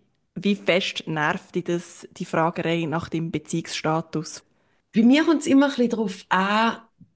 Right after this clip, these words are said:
Speaker 2: man spürt ja oft die Intention hinter dieser Frage.
Speaker 1: Mhm.
Speaker 2: Und, ähm, meistens schwingt ja auch noch so ein bisschen, ähm, eine gewisse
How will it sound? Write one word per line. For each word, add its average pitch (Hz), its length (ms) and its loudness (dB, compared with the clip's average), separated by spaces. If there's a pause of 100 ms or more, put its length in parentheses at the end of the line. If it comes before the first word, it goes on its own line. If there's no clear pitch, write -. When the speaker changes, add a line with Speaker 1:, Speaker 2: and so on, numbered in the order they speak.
(220)
Speaker 2:
man 208 180 2
spürt 233 400 0
ja 214 120 2
oft 196 340 -2
die 214 40 0
Intention 175 920 2 (160)
hinter 170 380 0
dieser 151 220 -8
Frage. - 420 -8 (320)
Speaker 1:
Mhm. 190 420 -4
Speaker 2:
Und, 185 480 0
ähm, 180 540 4
meistens 190 580 -2
schwingt 214 440 -2
ja 196 220 0
auch 175 100 0
noch 170 120 -2
so 175 140 -8
ein 180 60 -16
bisschen, 175 340 -4
ähm, 160 500 -6
eine - 120 -12
gewisse 165 760 -6